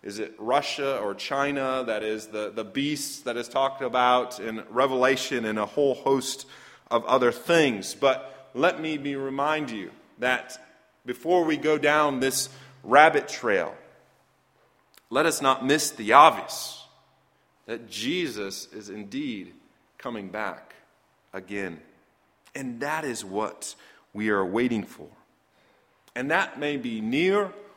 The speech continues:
or that may be far away. And I don't know which. But nevertheless, the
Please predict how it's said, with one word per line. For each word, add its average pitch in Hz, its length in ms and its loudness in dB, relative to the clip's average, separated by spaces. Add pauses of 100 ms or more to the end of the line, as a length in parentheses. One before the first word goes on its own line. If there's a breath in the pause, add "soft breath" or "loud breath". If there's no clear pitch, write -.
(140)
or 104 140 -10
that 123 340 0
may 135 180 -6
be 127 140 -6
far 113 540 0 (480)
away. 87 340 -12 (880)
And 98 120 -6
I 117 100 0
don't 123 300 -4
know 104 400 -6 (440)
which. - 720 -10 (540)
But 95 160 -4
nevertheless, 110 1400 -2 (320)
the 107 260 -10